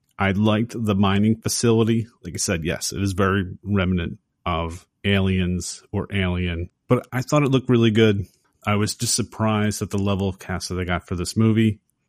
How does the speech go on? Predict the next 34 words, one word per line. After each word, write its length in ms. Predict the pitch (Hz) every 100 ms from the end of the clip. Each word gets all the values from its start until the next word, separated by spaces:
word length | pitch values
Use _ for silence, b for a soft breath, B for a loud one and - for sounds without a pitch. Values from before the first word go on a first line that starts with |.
| -
The 100 | 95
creature 800 | - 143 143 - 151 151 127 - _
itself, 720 | 113 107 - - 120 120 139 - -
I 100 | 110
wasn't 420 | 113 120 131 120
that 300 | 123 127 95
high 360 | - 139 131 131
on, 380 | 131 131 135 131 _ _
and 600 | 101 101 98 95 90 98 - -
I 100 | 98
agree 300 | 95 107 113
with 200 | 110 -
you. 240 | 107 104
There's 220 | 95 98 -
too 160 | 123
many 180 | 117 104
jump 280 | 90 101 -
cuts 340 | 104 98 -
that 100 | -
you 100 | 80
can't 300 | - 117 95
really 220 | 107 101
see 400 | 95 - - 107
it. 140 | 110 - _ _ _ _ -
I 40 |
mean, 120 | 117 117
you 60 |
have 80 | 127
Stan 340 | - 139 147
Winston 440 | 120 135 - 90 -
working 400 | 101 117 - 120
on 160 | 107 98
the 80 | 90
creature, 800 | - - 165 202 - 82 78 -